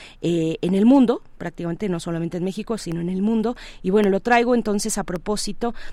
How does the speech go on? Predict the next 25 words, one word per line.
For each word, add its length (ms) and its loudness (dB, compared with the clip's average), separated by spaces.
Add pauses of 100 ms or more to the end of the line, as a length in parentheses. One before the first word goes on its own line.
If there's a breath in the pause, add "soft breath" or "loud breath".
(140 loud breath)
por 160 2
esta 260 -4
cuestión. 540 -2
Dionisio 420 -4
Morales, 460 -2
que 80 -6
le 80 -2
escribe 480 -4
a 160 -4
Abigail 400 -4
Borges, 580 -4 (340 loud breath)
eh, 540 -2
en 240 -2
un 420 0
poe-, 360 -2
eh, 180 -2
un 140 -2
poema, 680 0
eh, 160 -4
con, 640 -2
pues, 420 -10
eh, 480 -6
cuyo 200 -4
propósito 500 -6
es 160 -6